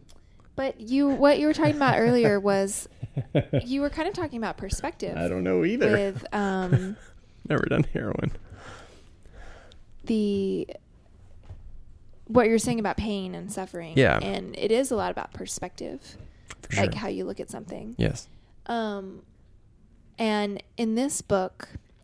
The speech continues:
Speaker 1: one of the kind of big parts for me was when, um, um,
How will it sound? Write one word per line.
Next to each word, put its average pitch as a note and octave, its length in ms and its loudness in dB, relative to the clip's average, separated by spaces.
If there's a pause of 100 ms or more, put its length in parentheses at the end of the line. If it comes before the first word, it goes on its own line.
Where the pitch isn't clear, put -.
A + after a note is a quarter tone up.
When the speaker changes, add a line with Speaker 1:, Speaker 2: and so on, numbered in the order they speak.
(1040)
Speaker 1:
one G3+ 420 2
of G3+ 160 -2
the F#3 340 0
kind F#3 300 -6
of F3 400 -6 (1300)
big G3 300 -4
parts - 380 -6
for G3+ 160 -6
me F#3 360 -6
was F#3+ 340 -2
when, F#3 440 -6
um, F#3 520 -8 (2250)
um, F#3 640 -4